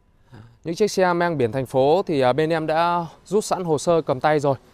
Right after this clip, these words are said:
nên là anh chị, à, hoàn toàn có thể đăng ký và ra tên ngay trong ngày. Và biển thành phố thì, à, về Hà Nội,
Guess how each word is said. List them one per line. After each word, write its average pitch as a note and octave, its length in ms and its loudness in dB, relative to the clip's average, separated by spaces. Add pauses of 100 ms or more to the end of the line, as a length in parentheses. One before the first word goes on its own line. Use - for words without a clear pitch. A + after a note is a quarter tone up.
(240)
nên D3 180 -2
là B2+ 120 0
anh C#3 140 -4
chị, C#3+ 200 -6
à, B2+ 80 -4
hoàn B2+ 200 -8
toàn B2 200 -6
có D3 80 -10
thể A#2 140 -6
đăng C#3+ 160 -4
ký D3+ 200 -4
và D#3 100 -4
ra C#3 120 -4
tên D3 240 -2
ngay D3 100 -8
trong C#3 180 -8
ngày. C3+ 160 -6 (500)
Và B2+ 320 4
biển B2 220 -2
thành C3 140 -4
phố D3+ 240 0
thì, D3 160 -2
à, B2+ 120 0
về B2+ 180 0
Hà C3 100 0
Nội, C#3+ 220 -4